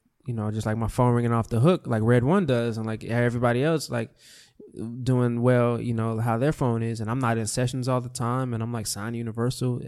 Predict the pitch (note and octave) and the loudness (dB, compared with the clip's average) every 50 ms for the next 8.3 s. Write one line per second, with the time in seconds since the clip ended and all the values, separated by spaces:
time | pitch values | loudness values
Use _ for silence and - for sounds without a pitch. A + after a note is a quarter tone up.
0 | - - _ - - B2 B2+ B2+ - B2+ B2+ B2 A#2 A#2+ B2 B2+ C3 G#2+ - - | -12 -14 _ -4 -4 -2 -2 -2 -4 -4 -6 -6 -8 -8 -10 -10 -10 -10 -8 -8
1 | D3 - - B2+ B2 A2+ A2+ C3 D#3+ E3 C3+ A#2 - - _ _ - - - - | -8 -6 -4 -4 -2 -2 -2 0 0 0 0 -2 -4 -8 _ _ -20 -20 -20 -20
2 | _ - B2 A2+ A2+ A#2 A#2+ A#2 A2+ B2 A#2 G#2+ - - - _ _ _ _ _ | _ -8 -4 -2 0 0 0 0 2 0 0 0 -2 -6 -14 _ _ _ _ _
3 | _ _ _ _ _ _ _ _ _ - - - - - - C3 A#2+ A#2 A2+ A2 | _ _ _ _ _ _ _ _ _ -12 -10 -4 -2 0 2 4 4 4 4 4
4 | G2+ G#2 G2 G2 F#2+ F#2+ G#2+ C3 D3+ D#3+ C#3+ B2 B2 A#2 - A2 - - C3+ A2+ | 2 0 0 -2 -2 -2 0 2 4 4 4 4 2 0 0 -2 -6 -4 -4 -2
5 | A2+ A2 A2 A2 A2 A2 A2+ - - A2 G#2+ A2 G2+ G2+ F#2+ F2+ - - _ _ | -2 -4 -4 -4 -6 -8 -10 -10 -8 -8 -6 -6 -6 -8 -10 -12 -14 -18 _ _
6 | _ _ _ _ _ - A2 A2 A2+ C#3 C#3+ C#3+ A#2+ A2 G2+ G#2 G2+ F#2+ - C3+ | _ _ _ _ _ -8 -2 0 2 2 2 2 -2 -2 -2 -2 -4 -6 -6 -8
7 | - - - F2+ - - C3 B2 A#2+ G#2+ G#2+ A2 A2+ G#2+ A2 G#2+ G#2+ G2+ G2 G2+ | -8 -8 -8 -8 -8 -4 -2 -2 -2 -2 -2 -2 -4 -4 -4 -6 -6 -6 -6 -8
8 | G2 G2 - - - | -10 -10 -12 -16 -20